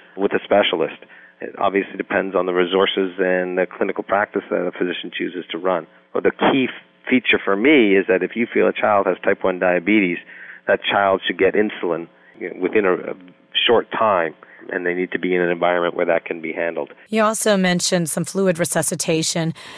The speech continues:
Speaker 2: Does the, the rate at which you resuscitate with fluid bolus affect the child's chance of getting cerebral edema?
Speaker 1: Well, that, that is the crux of the controversy. That's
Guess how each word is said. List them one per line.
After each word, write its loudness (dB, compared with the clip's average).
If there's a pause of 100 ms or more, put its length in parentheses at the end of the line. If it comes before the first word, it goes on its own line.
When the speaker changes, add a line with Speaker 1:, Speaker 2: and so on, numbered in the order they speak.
(140)
Speaker 2:
Does 2
the, 4
the -2
rate 2
at 0
which 0
you 0
resuscitate -2
with -6
fluid -2
bolus -4 (460)
affect -4 (120)
the -2
child's -2
chance -4
of -8
getting -2
cerebral -4
edema? -6 (120)
Speaker 1:
Well, 4
that, 4
that 4
is 6 (180)
the 4 (580)
crux 2
of 2
the -4
controversy. 0 (300)
That's 0